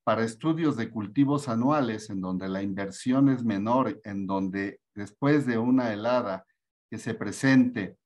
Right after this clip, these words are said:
una vez que yo haya sembrado y esté emergiendo mi cultivo, bueno, tengo posibilidades de volver a, a hacer la siembra. Pero en un frutal caducifolio,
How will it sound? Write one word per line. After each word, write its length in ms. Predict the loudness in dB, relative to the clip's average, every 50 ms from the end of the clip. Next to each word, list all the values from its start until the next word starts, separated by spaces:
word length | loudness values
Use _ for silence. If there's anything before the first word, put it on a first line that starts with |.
| _ _ _ _ _ _ -8
una 220 | -4 -2 0 0
vez 160 | -2 -4 -6
que 140 | -4 -4 -4
yo 100 | -2 0
haya 180 | 0 0 0 -2
sembrado 760 | -4 -4 -4 -4 -2 0 2 2 2 2 0 0 -4 -4 -4
y 140 | -6 -6
esté 220 | -8 -8 -6 -4 -2
emergiendo 460 | -2 -2 -2 -4 -6 -6 -6 -4 -4
mi 160 | -4 -6 -6 -8
cultivo, 500 | -10 -10 -6 -2 0 2 2 2 0 0
bueno, 280 | 0 2 2 0 0
tengo 340 | -2 -4 -4 -2 -4 -4 -4
posibilidades 960 | -6 -6 -6 -6 -6 -6 -4 -4 -4 -2 0 2 2 2 2 0 -2 -2 -4
de 80 | -6 -8
volver 560 | -6 -6 -6 -6 -4 -4 -4 -4 -4 -6 -8 _ _ _ _ _ _ _ _ _ _ _ _ _ _ _ _ _ _ -10
a, 400 | -6 -4 -4 -2 -4 -4 -4 -6
a 40 | -6
hacer 240 | -6 -6 -8 -6 -4
la 120 | -4 -6
siembra. 520 | -2 2 4 6 6 6 4 2 0 -6 -10 _ _ _ _ _ _
Pero 160 | -4 -2 2 2
en 100 | 2 2
un 120 | 2 0
frutal 400 | -2 -4 -6 -2 -2 -2 -2 -2
caducifolio, 920 | -2 -2 -2 -4 -4 -6 -10 -12 -8 -4 -2 0 0 0 0 -2 -2 -4